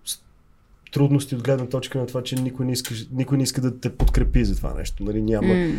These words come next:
Speaker 1: нямаш хора, които да ти кажат: „Да, добре, окей, направи го.“ Просто
Speaker 2: Мгм.
Speaker 1: хора всички ти казват как няма да стане, защото е много сложно. Окей, стигаш до някакъв момент, след това изведнъж се оказва, че хората започват да те отхвърлят, защото си нов.
Speaker 2: Мгм.
Speaker 1: Нали, параграф двайсет и две.
Speaker 2: Да.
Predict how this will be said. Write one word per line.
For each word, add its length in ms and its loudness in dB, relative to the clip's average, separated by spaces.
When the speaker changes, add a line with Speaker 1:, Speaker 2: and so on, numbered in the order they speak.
Speaker 1:
нямаш 680 -2
хора, 240 4
които 280 -4
да 100 -6
ти 100 -12
кажат: 500 -2
„Да, 200 -16
добре, 540 0
окей, 260 -2
направи 380 4
го.“ 300 -2
Просто 180 0
Speaker 2:
Мгм. 80 -2
Speaker 1:
хора 100 -2
всички 240 -10
ти 120 -12
казват 280 -2
как 200 -4
няма 180 4
да 60 2
стане, 240 -2
защото 280 -8
е 40 -4
много 120 -4
сложно. 360 -8
Окей, 240 -2
стигаш 280 0
до 80 -4
някакъв 260 -4
момент, 220 -6
след 140 -8
това 120 -10
изведнъж 240 -8
се 80 -8
оказва, 360 -8
че 240 -4
хората 340 -2
започват 500 -6
да 440 -2
те 80 4
отхвърлят, 460 4
защото 260 0
си 80 4
нов. 340 2
Speaker 2:
Мгм. 180 6
Speaker 1:
Нали, 200 4
параграф 360 4
двайсет 280 2
и 40 -4
две. 240 -2
Speaker 2:
Да. 320 0